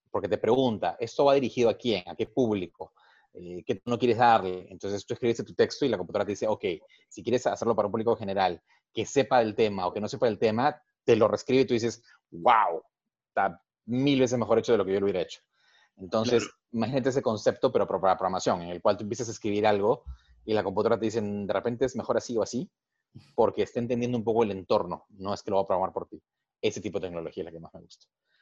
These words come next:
Speaker 1: ¿Por qué? Porque eventualmente va a llegar un punto en el cual lo que vas a tener que aprender va a ser no tanto de si el punto y coma o si es eficiente el bucle, sino más bien qué lógica le quieres poner.
Speaker 2: Claro.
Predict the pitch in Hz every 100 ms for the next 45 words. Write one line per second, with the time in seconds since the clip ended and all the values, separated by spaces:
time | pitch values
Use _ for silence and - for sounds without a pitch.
0 | _ 110 - 107 - 98 92 95 123 120
1 | 117 110 104 107 107 107 104 104 95 -
2 | 101 101 - _ _ _ _ _ 120 110
3 | 107 107 - 110 107 113 110 101 101 101
4 | 107 151 - _ _ _ 95 104 - 110
5 | 110 - _ 113 110 110 113 - 113 113
6 | 110 117 104 87 - 85 120 110 113 -
7 | 113 98 123 127 _ _ _ _ _ 98
8 | 92 87 - 95 - 101 92 - 104 110
9 | 104 131 117 104 113 95 101 98 95 104
10 | 110 - _ _ - 113 113 - 107 98
11 | 90 101 - 92 82 - _ _ _ _
12 | _ _ _ _ _ _ _ _ _ _
13 | _ _ - - 139